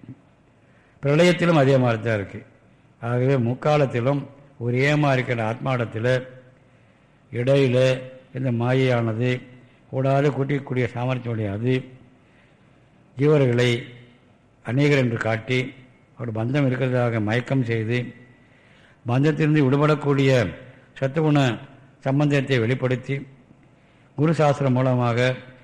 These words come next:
விடுதலையும் கொடுக்கிறது. அத்தகைய சாமர்த்தியம் அதற்கு இருக்கு. ஆனால் இத்தனைக்கும் ஆதாரமாக, அதிஷ்டானமாக இருக்கிறது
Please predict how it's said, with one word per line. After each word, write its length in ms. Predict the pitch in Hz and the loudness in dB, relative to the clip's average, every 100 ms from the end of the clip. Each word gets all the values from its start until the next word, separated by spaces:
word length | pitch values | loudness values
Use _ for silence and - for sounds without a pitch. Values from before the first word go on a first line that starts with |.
| _ _ | _ _
விடுதலையும் 480 | 123 151 147 147 143 | -2 2 2 2 0
கொடுக்கிறது. 420 | 110 95 90 95 85 - _ _ _ _ _ _ _ _ _ | -4 -8 -10 -12 -16 -20 _ _ _ _ _ _ _ _ _
அத்தகைய 440 | - 127 151 139 131 | -8 -4 0 2 2
சாமர்த்தியம் 540 | - 123 147 139 160 139 | 0 0 0 0 -2 0
அதற்கு 240 | 117 107 | -2 -4
இருக்கு. 320 | 107 98 110 98 - - _ _ _ _ _ _ _ - | -6 -4 -4 -4 -8 -20 _ _ _ _ _ _ _ -8
ஆனால் 260 | 131 127 | -2 -2
இத்தனைக்கும் 580 | 113 143 143 135 147 156 151 - - - _ _ _ _ - | -2 -2 0 0 0 -2 -4 -12 -20 -20 _ _ _ _ -8
ஆதாரமாக, 640 | 113 139 139 131 127 123 135 | 0 2 4 4 2 2 2
அதிஷ்டானமாக 600 | 123 131 139 131 123 113 | 0 0 0 0 0 0
இருக்கிறது 380 | 107 107 110 | -2 -4 -2